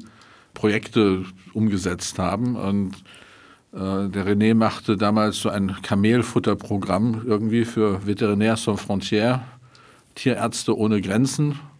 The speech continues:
Und, äh, seine Freundin baute eine Schule und da habe ich dann geholfen und das fand ich dann natürlich sehr aufregend,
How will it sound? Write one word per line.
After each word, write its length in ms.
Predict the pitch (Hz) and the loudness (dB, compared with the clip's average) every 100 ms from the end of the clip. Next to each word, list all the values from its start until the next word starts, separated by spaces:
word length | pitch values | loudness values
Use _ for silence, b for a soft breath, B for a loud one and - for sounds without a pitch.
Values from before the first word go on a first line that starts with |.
| _ b b b b b - | _ b b b b b -2
Und, 420 | 113 113 107 - | 2 2 0 4
äh, 300 | 110 110 107 | 4 6 2
seine 340 | 101 117 107 | 0 0 0
Freundin 720 | 98 - 101 113 117 110 113 | 0 0 2 4 4 2 -2
baute 320 | - 104 107 | -2 0 0
eine 160 | 104 104 | 0 -2
Schule 280 | - 113 104 | 0 2 2
und 60 | |
da 60 | 98 | 2
habe 100 | 113 | 0
ich 60 | 117 | 0
dann 160 | 127 | 0
geholfen 440 | 117 98 113 131 151 | 2 4 2 2 0
und 80 | |
das 140 | 123 110 | 0 0
fand 160 | 120 | 2
ich 100 | 120 | 2
dann 140 | 120 113 | 2 2
natürlich 380 | 113 - 120 104 | 2 2 0 0
sehr 160 | 110 | 0
aufregend, 580 | 104 - - 127 131 131 | 0 0 0 2 2 -2